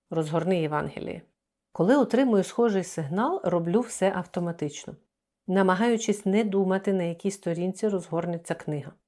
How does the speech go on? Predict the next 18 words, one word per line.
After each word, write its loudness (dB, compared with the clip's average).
Палець 6
правої 4
руки, 2
ведений 2
невидимою 0
силою, 0
зупиняється 0
на -2
потрібному -2
місці. -6
Цитата. -2
«І 2
призначено 0
людям 2
раз 2
умерти, -4
потім 4
суд». -4